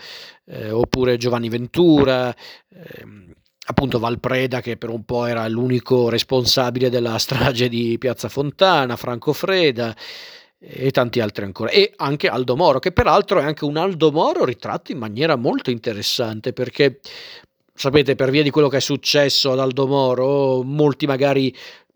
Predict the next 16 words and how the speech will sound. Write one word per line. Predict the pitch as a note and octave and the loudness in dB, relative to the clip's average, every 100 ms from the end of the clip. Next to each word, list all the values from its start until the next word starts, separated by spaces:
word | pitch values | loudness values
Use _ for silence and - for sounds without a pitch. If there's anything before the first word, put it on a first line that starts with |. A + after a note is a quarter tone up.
| _ - F#3 _ _ | _ -20 -20 _ _
tendenzialmente | D#3 D3 D#3 C#3 D#3+ D3+ D3+ D#3 D#3 | 2 6 4 4 2 4 2 2 2
nei | D3 D3 | 0 0
vari | C3 D3 D3+ D3 C#3+ C#3+ C#3 C#3 C3+ A#2+ _ _ _ _ _ _ _ - | 0 2 2 2 4 4 2 0 -2 -10 _ _ _ _ _ _ _ -16
film | - C3+ C#3 D#3 D3+ C#3+ | -6 2 4 6 4 0
o | |
comunque | C3+ C#3 D3 C#3+ | 0 0 0 0
nelle | C3+ C#3 C#3 C3 | 0 0 0 0
serie | - C#3+ C3+ | 0 0 0
T | C#3 C3 | -4 -4
V, | A#2 D3 D3+ | 2 4 4
insomma | C3 D3 C#3 | 4 -2 -4
in | D3+ | -6
tutti | G#3 F#3 | -8 -6
i | D3 | 0
prodotti | D3 C#3 D3 - C3 | 2 4 2 0 -2
che | C3 B2+ | 0 0